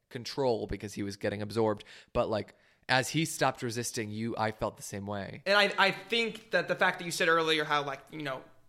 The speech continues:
Speaker 2: the music doesn't lead you, because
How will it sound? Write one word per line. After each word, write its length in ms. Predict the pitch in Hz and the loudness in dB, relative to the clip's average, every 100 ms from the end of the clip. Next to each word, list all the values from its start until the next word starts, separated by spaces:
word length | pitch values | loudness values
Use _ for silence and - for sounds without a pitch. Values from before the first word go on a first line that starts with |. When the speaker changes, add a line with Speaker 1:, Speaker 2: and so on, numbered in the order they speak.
| - | -12
Speaker 2:
the 120 | 160 | -6
music 460 | 170 165 175 156 147 | -4 -4 -4 -4 -4
doesn't 380 | 156 151 143 156 | -4 -4 -8 -10
lead 240 | 151 147 | -10 -8
you, 160 | 147 143 - - - | -8 -8 -14 -20 -8
because 400 | 185 - 185 | -4 0 0